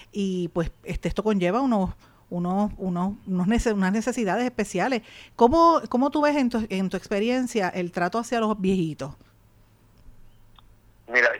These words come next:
Speaker 2: yo llevo, ¿verdad?, una campaña en la que quisiera que ya no pierda, que la, que la, me voy a seguir enfocando.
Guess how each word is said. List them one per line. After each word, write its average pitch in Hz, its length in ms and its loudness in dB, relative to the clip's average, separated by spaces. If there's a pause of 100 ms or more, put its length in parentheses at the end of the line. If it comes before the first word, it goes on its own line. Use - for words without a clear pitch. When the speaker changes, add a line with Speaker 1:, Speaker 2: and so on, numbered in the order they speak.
(140)
Speaker 2:
yo 113 140 2
llevo, 131 320 2
¿verdad?, 113 420 4
una 107 160 2
campaña 113 640 2
en 98 60 4
la 98 100 2
que 95 440 0
quisiera 95 440 -4
que 117 200 2 (460)
ya 127 220 4
no 139 180 4
pierda, 104 500 2 (560)
que 117 60 0
la, 104 260 2
que 107 120 -2
la, 101 100 2
me 98 120 -2
voy 95 140 0
a 101 220 -2
seguir 110 220 4
enfocando. 107 680 0